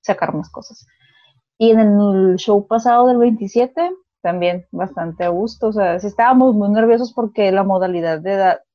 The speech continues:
hacer teatro por Zoom,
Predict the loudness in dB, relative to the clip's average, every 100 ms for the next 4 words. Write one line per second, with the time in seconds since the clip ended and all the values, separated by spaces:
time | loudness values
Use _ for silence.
0 | _ _ -6 -4 -6 -6 -2 -2 -2 -6
1 | -8 -12 _ _ _ _ _ _ -2 -2
2 | -2 -6 -4 -2 -4 -6